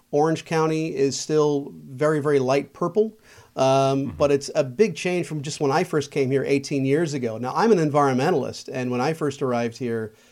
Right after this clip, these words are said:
Speaker 1: just the suggestion of an environmental impact on something was really greeted with a, a great deal of hostility.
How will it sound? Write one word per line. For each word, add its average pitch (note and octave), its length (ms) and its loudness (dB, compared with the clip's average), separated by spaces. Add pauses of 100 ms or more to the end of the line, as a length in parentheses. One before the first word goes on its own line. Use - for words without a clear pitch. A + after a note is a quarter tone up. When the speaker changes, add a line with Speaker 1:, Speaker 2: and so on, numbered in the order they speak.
(440)
Speaker 1:
just D#3+ 180 -6
the D#3 80 -4
suggestion C#3 720 2
of B2+ 180 0
an B2 60 -2
environmental C3+ 560 2
impact C3+ 340 0
on A#2+ 120 -4
something C3 340 -4
was A#2+ 320 -4
really D3 340 -4
greeted C3+ 380 -2
with A#2+ 180 -2
a, A2 140 -8 (160)
a A#2+ 140 -10
great C3+ 320 -4
deal C#3 200 0
of B2 100 -4
hostility. A#2+ 760 -6